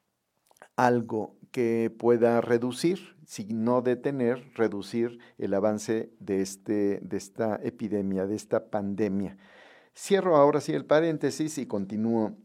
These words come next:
Eh, es un, una, una historia fantástica esto de la, de la hepatitis C, y más que, pues, sigue, sigue, em, generándose más conocimiento, sigue generándose esa necesidad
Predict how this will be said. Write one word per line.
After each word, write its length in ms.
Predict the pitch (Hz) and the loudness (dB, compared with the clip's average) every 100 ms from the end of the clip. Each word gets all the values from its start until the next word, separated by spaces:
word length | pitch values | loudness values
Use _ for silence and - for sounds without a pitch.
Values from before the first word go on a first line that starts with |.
| - | -8
Eh, 380 | 120 113 113 - | -4 -2 -2 -6
es 280 | 127 - - | -8 -10 -12
un, 240 | - 143 | -8 -8
una, 480 | 143 139 135 127 113 - - _ _ | -6 -2 0 2 0 -4 -20 _ _
una 600 | 127 131 127 117 107 110 | -2 2 2 2 0 -2
historia 720 | 107 - 131 127 131 123 120 | -4 0 4 4 6 4 4
fantástica 800 | 120 104 101 120 120 - 113 110 | 0 -6 0 0 0 -6 -10 -4
esto 280 | 107 107 120 | -4 -4 -4
de 140 | 110 98 | -2 -4
la, 360 | 95 101 104 - | -4 -6 -8 -8
de 120 | 113 | -8
la 140 | 104 | -6
hepatitis 600 | 107 - 107 120 - 117 | -6 -6 -6 -8 -8 -10
C, 280 | - 147 175 - _ _ _ | -2 -2 -2 -14 _ _ _
y 120 | 113 | -8
más 380 | 117 131 127 127 | 0 4 2 0
que, 380 | - 120 120 127 - _ | -2 2 2 0 -14 _
pues, 520 | - 110 104 104 104 95 | -2 -2 0 -2 -4 -6
sigue, 720 | - - 143 160 139 117 120 | -10 -6 -4 -2 -2 -2 -4
sigue, 1200 | - - 127 131 135 127 117 107 101 98 95 95 - - | -10 -6 -4 0 2 4 4 2 0 -4 -6 -8 -12 -14
em, 560 | - 107 107 104 101 113 | -10 -10 -10 -12 -12 -14
generándose 800 | - 123 117 113 123 117 110 113 | -8 -4 2 2 2 0 -4 -4
más 260 | 104 113 113 | -2 -2 -2
conocimiento, 880 | 120 120 120 139 135 113 113 160 - - | -2 -2 -4 -4 0 0 0 -4 -6 -20
sigue 460 | - - 127 123 120 | -10 -4 -2 -2 -4
generándose 800 | - 104 104 113 113 113 117 113 | -4 -4 -2 -2 -2 -4 -2 -4
esa 240 | 110 120 | -2 -2
necesidad 1040 | 107 110 104 113 98 - 98 117 139 151 | 0 -2 -2 -4 -6 -8 0 4 4 2